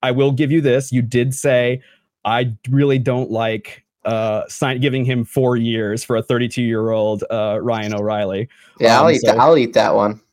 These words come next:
Speaker 1: Yeah, I mean, you
Speaker 2: Yeah.
Speaker 1: still got the O'Reilly part, so I'll, you know,
Speaker 2: Yeah.
Speaker 1: that's not too bad.
Speaker 2: I can't say I expected him to be this good, <laughs>
Speaker 1: I don't
Speaker 2: but
Speaker 1: think anybody did.
Speaker 2: Yeah. Yeah, I was gonna say, I
Speaker 1: So
Speaker 2: don't think I'm the only one in that boat either, <laughs> so.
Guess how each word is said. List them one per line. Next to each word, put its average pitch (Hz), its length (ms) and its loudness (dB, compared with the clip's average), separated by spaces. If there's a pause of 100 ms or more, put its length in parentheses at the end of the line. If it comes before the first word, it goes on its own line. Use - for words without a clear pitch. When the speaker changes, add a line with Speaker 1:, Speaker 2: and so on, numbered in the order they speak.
(180)
Speaker 1:
Yeah, 120 380 0
I 131 80 0
mean, 131 300 0
you - 80 4
Speaker 2:
Yeah. - 120 4
Speaker 1:
still 147 160 0
got 123 260 -2
the 120 60 0
O'Reilly 113 480 0
part, 101 280 -4
so 107 220 -2
I'll, 117 200 -2 (120)
you 131 140 -2
know, - 40 6
Speaker 2:
Yeah. 131 60 4
Speaker 1:
that's 120 220 -2
not 110 160 -8
too 107 120 -6
bad. 104 320 -4 (300)
Speaker 2:
I 131 100 0
can't 190 260 4
say 175 180 6
I 143 140 8
expected 135 480 2
him 123 140 4
to - 100 -8
be 117 160 0
this 139 280 4
good, 104 320 2 (120)
<laughs> - 60 -8
Speaker 1:
I 139 40 2
don't 151 120 4
Speaker 2:
but 127 220 4
Speaker 1:
think 147 160 -2
anybody 123 340 -2
did. 107 300 -4 (140)
Speaker 2:
Yeah. 123 340 4 (600)
Yeah, 107 120 4
I - 20 6
was 113 100 2
gonna 123 140 4
say, 120 140 4
I 104 80 4
Speaker 1:
So 110 40 4
Speaker 2:
don't 127 160 2
think 120 140 -6
I'm 110 140 0
the 110 100 2
only 107 180 2
one 104 160 0
in 101 100 -2
that 101 200 -2
boat 107 180 4
either, 107 280 0
<laughs> - 20 -14
so. - 320 -2